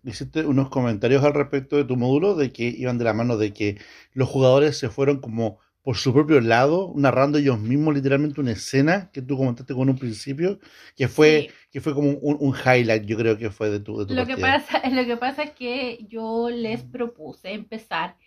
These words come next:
Speaker 2: desde un, eh, caso anterior al que estábamos tomando ahora.
Speaker 1: Claro.
Speaker 2: Y para eso tenían que Y ellos me iban a contar un poquito de su experiencia del caso anterior sin
Speaker 1: Es como
Speaker 2: tener que
Speaker 1: que, invéntame,
Speaker 2: detallarlo.
Speaker 1: es como que invéntame tu backstory en vivo,
Speaker 2: Entonces
Speaker 1: una
Speaker 2: yo
Speaker 1: cosa
Speaker 2: le
Speaker 1: así.
Speaker 2: dije,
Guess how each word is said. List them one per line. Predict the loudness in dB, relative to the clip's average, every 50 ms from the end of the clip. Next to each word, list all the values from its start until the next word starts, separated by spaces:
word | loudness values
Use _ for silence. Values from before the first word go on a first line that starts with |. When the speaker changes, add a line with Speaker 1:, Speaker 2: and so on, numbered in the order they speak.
| _ _ _ _ _ _
Speaker 2:
desde | -12 -8 -6 -2 -2 -2 -4 -6 _ -6 -2 0 0 0 -2 -4 -6 -8
un, | -8 -6 -4 0 0 0
eh, | 0 -2 -6 -6 -6
caso | -6 -6 -6 -4 -2 -2
anterior | -2 -2 -2 -4 -6 -8 -6 -4 -2 -2 -2
al | -2 -2 -4
que | -8
estábamos | -10 -6 -6 -6 -6 -6 -8 -10 -12
tomando | -12 -10 -10 -10 -8 -6
ahora. | -6 -8 -8 -10 -16 _ _ _ _ _ _ _ -14
Speaker 1:
Claro. | -10 -10 -8 -8 -6
Speaker 2:
Y | -8 -8
para | -6 -4 -4 -2 -2 -2
eso | -2 -4 -4 -4 -4 -4
tenían | -2 -2 -2 -2 -2 -2 -4 -4 -6 -6 -8
que | -8 -8 -6 -4 -4 -6 -6 -10 _ _ _ _ _ _ _
Y | -16 -10 -8 -8
ellos | -6 -4 -4 -2
me | 0 0
iban | 0 0 0 -2
a | -2 -2
contar | -2 -2 0 0 -2 -2
un | -2 -4
poquito | -6 -10 -12 -10 -12 -14 -10 -6 -4 -4 -2
de | -4 -6 -6
su | -4 -6
experiencia | -6 -6 -6 -10 -8 -8 -8 -10 -6 -4 -4
del | -2 -2
caso | -2 -4 -4 -4
anterior | -4 -4 -4 -6 -6 -6 -6
sin | -8 -4 -4 0
Speaker 1:
Es | 2
como | 2 4 4 4
Speaker 2:
tener | 2
que | 4 4 2 2 2 -2 -8 -10 -8 -6
Speaker 1:
que, | -4
invéntame, | 0 4 4 4 6 6 4 6 6
Speaker 2:
detallarlo. | 4 4 2 0 -2 -4
Speaker 1:
es | -6 -6
como | -4 -2 -2 0 2
que | 2
invéntame | 2 2 2 0 0 0 -2 -4 -2 -2
tu | 2 2
backstory | 2 2 2 -2 -2 0 0 0 0 -2 -8 -8 -4
en | -2 0 0 0 0
vivo, | 0 0 0 2
Speaker 2:
Entonces | 0
Speaker 1:
una | 2 2
Speaker 2:
yo | 0
Speaker 1:
cosa | 0 0
Speaker 2:
le | 0 -2
Speaker 1:
así. | -2 -6 -10
Speaker 2:
dije, | -10 -6 -6 -6